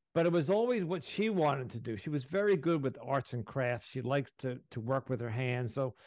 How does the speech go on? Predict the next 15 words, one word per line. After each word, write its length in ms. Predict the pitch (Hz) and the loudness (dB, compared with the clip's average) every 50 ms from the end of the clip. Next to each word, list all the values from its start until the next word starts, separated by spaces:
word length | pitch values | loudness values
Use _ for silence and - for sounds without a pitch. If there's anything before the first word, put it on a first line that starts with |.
| - - - _ | -20 -20 -20 _
she 200 | - - 143 147 | -6 -2 0 2
would 200 | 135 127 139 113 | 2 2 0 0
go 220 | 98 139 139 135 127 | 0 2 2 2 2
to 120 | - 139 | 0 0
the 140 | 123 117 123 | 0 2 2
arts 220 | 131 131 127 - - | 2 2 0 0 -4
and 100 | 127 120 | -4 -2
crafts 300 | - 131 127 127 113 - | -2 0 0 -2 -4 -4
store 260 | - 135 131 127 127 | -4 -2 0 0 0
and 100 | 123 117 | 0 -2
bring 240 | - 135 135 127 127 | -2 -2 -2 -2 -2
all 180 | 127 135 131 131 | -4 -4 -4 -2
these 380 | 123 131 127 123 107 - - - _ _ _ _ _ - | -4 -4 -4 -6 -8 -12 -16 -20 _ _ _ _ _ -2
paintbrushes 760 | 156 156 156 135 - 147 147 143 120 - 147 143 139 123 123 | 0 2 2 2 2 2 2 2 2 0 0 0 0 0 -2
and, 320 | 135 131 135 131 131 - | -2 -2 -4 -4 -6 -10